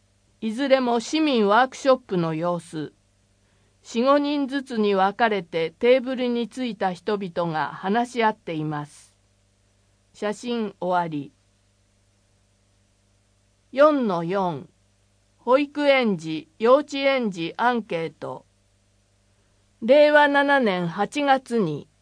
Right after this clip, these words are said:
未就学児の意見を集めるため、清瀬ゆりかご幼稚園の年長クラスと、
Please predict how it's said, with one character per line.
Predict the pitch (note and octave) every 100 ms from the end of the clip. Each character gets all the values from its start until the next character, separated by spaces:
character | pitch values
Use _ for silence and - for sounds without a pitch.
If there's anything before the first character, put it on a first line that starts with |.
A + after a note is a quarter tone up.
| _ _ _ A3
未 | A#3 - D4+
就 | D4+
学 | C#4+ C#4+ D4
児 | B3 A#3
の | G#3+
意 | A#3 A#3
見 | A#3 G#3+ G3
を | F#3
集 | F#3 B3
め | A#3 A3
る | F#3
た | E3+ E3+
め、 | E3+ D#3+ D3+ _ _ _ _
清 | - D4 B3
瀬 | G#3+ F#3
ゆ | F#3
り | G3 C4+
か | C4+
ご | C4 B3+
幼 | B3 B3
稚 | B3 B3+
園 | A3 F#3+
の | F3+ F#3
年 | G#3 B3+ B3+
長 | C4 B3+
ク | B3 B3
ラ | A3
ス | F#3+ -
と、 | - E3 E3